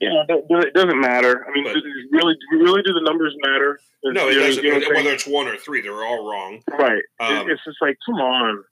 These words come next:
Speaker 2: And, uh, something that came out here recently, uh, is before the media announced that he was being charged with, uh, the third degree murder prior to the charge
Speaker 1: Right.
Speaker 2: being upgraded. Uh,
Speaker 1: Right.
Speaker 2: prior to the announcements, he was actually <laughs> in a gr-, he was in a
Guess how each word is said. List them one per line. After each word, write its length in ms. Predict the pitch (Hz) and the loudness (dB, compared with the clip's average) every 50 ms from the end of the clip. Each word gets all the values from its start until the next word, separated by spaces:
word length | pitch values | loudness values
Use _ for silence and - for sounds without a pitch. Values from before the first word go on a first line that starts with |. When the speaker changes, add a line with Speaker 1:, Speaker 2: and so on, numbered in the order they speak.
| _ - | _ -6
Speaker 2:
And, 300 | 135 131 127 127 123 120 | -4 -4 -4 -4 -4 -6
uh, 180 | 117 110 104 101 | -6 -6 -6 -6
something 240 | - - 151 113 127 | -6 -6 -6 -6 -8
that 100 | 120 - | -12 -12
came 260 | - - 131 127 120 | -8 -8 -6 -6 -6
out 100 | 104 - | -10 -10
here 140 | 120 113 101 | -12 -12 -12
recently, 640 | 101 110 120 123 - 131 113 - 107 107 101 101 - - | -8 -6 -6 -6 -4 -6 -10 -10 -10 -12 -12 -12 -14 -14
uh, 200 | 110 104 101 98 95 _ _ _ _ | -12 -10 -10 -12 -14 _ _ _ _
is 260 | - 110 107 101 98 | -16 -14 -14 -14 -14
before 800 | - _ 113 107 - - 156 156 151 151 147 131 117 - - _ _ | -16 _ -16 -16 -14 -12 -10 -4 0 0 0 0 -2 -6 -16 _ _
the 400 | 117 113 107 104 110 107 101 95 101 107 _ | -8 -8 -8 -8 -8 -8 -8 -8 -10 -18 _
media 520 | 123 123 131 127 123 123 120 113 113 113 110 - _ _ _ _ | -12 -8 -6 -6 -4 -2 -2 -2 -2 -4 -6 -10 _ _ _ _
announced 420 | 113 110 113 117 113 113 104 - | -18 -12 -10 -8 -8 -8 -8 -8
that 100 | 117 101 92 | -10 -10 -10
he 140 | 117 120 113 | -8 -12 -10
was 180 | 110 104 95 | -10 -14 -14
being 300 | _ - 110 107 101 98 - | _ -14 -10 -10 -10 -8 -8
charged 580 | - - - 113 107 107 110 107 101 - - | -8 -6 -4 -4 -4 -4 -6 -6 -10 -14 -14
with, 360 | 104 104 107 104 101 - - 110 | -10 -8 -6 -6 -8 -8 -8 -8
uh, 220 | 101 95 95 90 - _ _ _ _ _ _ _ _ _ _ _ _ | -6 -6 -6 -10 -12 _ _ _ _ _ _ _ _ _ _ _ _
the 240 | 104 104 101 95 92 90 - - | -8 -6 -6 -6 -6 -8 -12 -2
third 260 | - 139 156 156 143 117 | 0 0 0 0 -2 -4
degree 400 | 110 98 - 104 101 98 95 92 | -8 -8 -6 -4 -4 -4 -4 -4
murder 420 | 95 92 90 87 87 90 92 90 | -6 -6 -6 -6 -6 -6 -8 -8
prior 380 | - - - 110 101 101 98 98 | -10 -8 -6 -4 -2 -2 -2 -2
to 80 | 98 | -4
the 120 | 90 92 - | -6 -6 -8
charge 240 | - - 107 95 | -6 -4 -2 0
Speaker 1:
Right. 160 | 127 117 104 104 | 2 2 2 0
Speaker 2:
being 100 | 120 123 | -4 -8
upgraded. 340 | - 104 92 90 87 87 - _ _ _ _ _ _ _ _ _ | -8 -8 -8 -8 -8 -10 -16 _ _ _ _ _ _ _ _ _
Uh, 320 | - 98 98 95 92 90 85 - | -8 -6 -4 -4 -4 -6 -2 0
Speaker 1:
Right. 180 | 113 113 117 - _ _ | 0 0 0 -2 _ _
Speaker 2:
prior 220 | - 143 - 147 | -4 -2 0 0
to 120 | 143 - 139 | 0 -2 -2
the 100 | 113 110 | -2 -2
announcements, 840 | 104 104 110 127 151 165 156 - 113 104 101 101 - - - - _ _ | -4 -2 -4 -4 -4 -6 -6 -10 -10 -10 -12 -10 -10 -10 -12 -12 _ _
he 160 | - 127 160 | -8 -6 -2
was 160 | 196 160 123 | -2 -2 -2
actually 340 | 127 127 127 - - 135 131 | -2 -4 -4 -4 -2 -2 -2
<laughs> 60 | 131 | -2
in 80 | 160 156 | -4 -10
a 40 | - | -10
gr-, 120 | - 135 - - | -16 -16 -16 -14
he 180 | 117 120 143 | -10 -10 -8
was 160 | 151 147 135 | -8 -6 -4
in 100 | 139 127 | -4 -4
a 220 | 120 110 104 98 | -4 -4 -8 -10